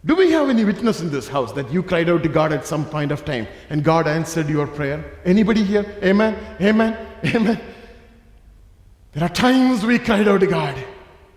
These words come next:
God answered our prayers. And David is saying, "I will praise you because you are a prayer answering God. You heard my voice, Lord, and you answered my prayer." And then he says, "Lord,"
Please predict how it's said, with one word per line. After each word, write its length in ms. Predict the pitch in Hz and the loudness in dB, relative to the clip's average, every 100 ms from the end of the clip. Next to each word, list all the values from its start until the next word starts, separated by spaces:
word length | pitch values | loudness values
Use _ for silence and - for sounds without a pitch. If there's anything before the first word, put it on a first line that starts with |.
| - _ _ _ - _ - - 110 | -20 _ _ _ -20 _ -20 -14 0
God 260 | 151 160 | 2 2
answered 380 | 156 180 185 170 | 2 0 0 0
our 180 | 165 160 | 2 0
prayers. 600 | - 170 147 143 - - - - _ _ _ _ _ - - | 0 -4 -4 -8 -12 -18 -20 -20 _ _ _ _ _ -18 -2
And 140 | 180 | 2
David 240 | 196 220 220 | 4 4 2
is 100 | 214 | 2
saying, 220 | 214 202 | 2 4
"I 80 | 202 | 4
will 100 | 208 | 4
praise 320 | 208 220 - | 2 2 2
you 80 | 190 | -2
because 380 | 190 202 185 | 2 2 2
you 80 | 185 | 2
are 60 | 175 | 0
a 40 | |
prayer 400 | 170 185 165 160 | 0 0 0 0
answering 320 | 151 147 139 | -2 -4 -6
God. 340 | 131 127 110 90 - - - _ _ _ _ - - _ _ | -6 -6 -8 -10 -16 -20 -20 _ _ _ _ -20 -20 _ _
You 160 | 107 143 | 0 2
heard 280 | 147 208 202 | 4 4 4
my 200 | 208 240 | 4 2
voice, 360 | 220 208 202 | 2 2 -2
Lord, 300 | 165 147 131 120 - - - - _ _ - | -2 -4 -4 -8 -14 -20 -20 -20 _ _ -12
and 160 | 147 165 | -4 2
you 160 | 190 | 4
answered 320 | 190 190 190 190 | 4 2 0 0
my 180 | 185 | 2
prayer." 300 | 180 180 180 | 2 2 2
And 160 | 175 185 | 4 2
then 160 | 190 190 | 4 6
he 160 | 202 | 4
says, 340 | 190 202 185 190 | 4 4 4 4
"Lord," 400 | 190 196 185 | 2 2 0